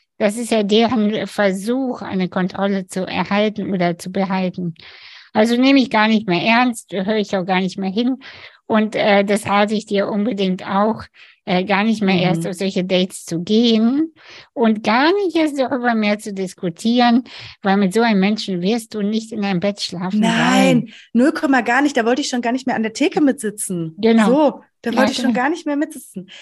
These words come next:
Speaker 2: Das war
Speaker 1: Genau.
Speaker 2: auch so einer meiner, meiner nochmal Trial and Errors, wo ich mir bestätigen durfte in dem Moment, "Ach, okay, warte mal, da hat eigentlich mein Bauchgefühl das schon von Anfang an gespürt." Und
Speaker 1: Genau.
Speaker 2: gleichzeitig treffe ich gerade aber wundervolle Männer, die, ähm,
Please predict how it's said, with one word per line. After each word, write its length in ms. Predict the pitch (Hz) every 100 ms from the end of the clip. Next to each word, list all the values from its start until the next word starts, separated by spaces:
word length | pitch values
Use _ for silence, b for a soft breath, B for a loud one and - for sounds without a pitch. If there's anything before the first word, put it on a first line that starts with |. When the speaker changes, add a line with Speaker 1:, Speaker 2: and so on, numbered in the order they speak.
| B
Speaker 2:
Das 120 | 180
war 80 | 170
Speaker 1:
Genau. 80 | -
Speaker 2:
auch 40 |
so 80 | 269
einer 200 | 214 208
meiner, 340 | 208 202 190 -
meiner 280 | 202 202
nochmal 220 | 202 214 202
Trial 280 | - 208 214
and 100 | 202
Errors, 400 | 185 214 233 -
wo 40 |
ich 140 | 220 220
mir 80 |
bestätigen 580 | 196 196 226 233 247 240
durfte 360 | 226 226 233 226 B 233 175 B
in 100 | -
dem 120 | 220 226
Moment, 360 | 214 214 220 B B - 143
"Ach, 400 | 240 247 233 -
okay, 680 | 202 202 - - 269 247 202
warte 300 | 190 233 -
mal, 480 | 190 160 156 156 156 b b b b _
da 440 | 190 180 180 - - _ _
hat 220 | - -
eigentlich 160 | 240 240
mein 100 | 226
Bauchgefühl 480 | 175 190 262 - 285
das 140 | 262
schon 160 | - 233
von 160 | 220 -
Anfang 320 | 202 226 220
an 180 | 214 220
gespürt." 460 | 220 - 214 170 B B -
Und 100 | 220
Speaker 1:
Genau. 20 |
Speaker 2:
gleichzeitig 640 | 202 277 - - 208 214 -
treffe 340 | - 277 285
ich 220 | - 208
gerade 280 | - 190 185
aber 260 | - 185 180
wundervolle 840 | 202 277 247 175 160 - 151 151
Männer, 440 | 147 147 147 175 B B B - -
die, 420 | 214 208 208 208
ähm, 520 | 185 185 180 180 175